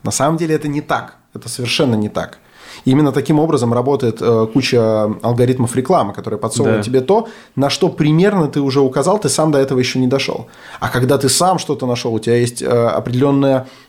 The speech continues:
Speaker 1: вера в то, что ты обнаружил. У
Speaker 2: Нашёл
Speaker 1: тебя есть,
Speaker 2: истину.
Speaker 1: у тебя есть ощущение, что ты сам это хотел. И так, вот,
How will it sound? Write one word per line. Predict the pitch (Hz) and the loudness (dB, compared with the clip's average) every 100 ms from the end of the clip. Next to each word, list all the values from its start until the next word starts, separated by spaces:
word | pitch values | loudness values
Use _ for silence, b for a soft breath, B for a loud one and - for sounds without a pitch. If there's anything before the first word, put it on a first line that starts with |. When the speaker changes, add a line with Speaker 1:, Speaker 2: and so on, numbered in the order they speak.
| - | -6
Speaker 1:
вера | 123 120 208 180 107 87 | -2 2 2 2 0 -4
в | - | -6
то, | 123 110 107 - | -2 -2 -2 -6
что | - 113 | -8 -2
ты | 113 | 0
обнаружил. | 110 113 113 107 104 | 2 2 2 0 0
У | |
Speaker 2:
Нашёл | 104 110 | 0 2
Speaker 1:
тебя | 143 | 2
есть, | 117 110 | 2 0
Speaker 2:
истину. | 98 90 87 | -4 -4 -2
Speaker 1:
у | 123 | 0
тебя | 139 | 2
есть | 135 | 2
ощущение, | 131 - 156 | 0 0 2
что | 151 147 | 2 0
ты | 160 | 0
сам | - 147 143 | 0 0 -2
это | 139 | -4
хотел. | - 160 160 269 147 - B B | -2 -2 -2 0 -2 -4 B B
И | 120 | -6
так, | 127 - - | -6 -8 -10
вот, | 110 123 233 262 - | -2 2 2 0 -6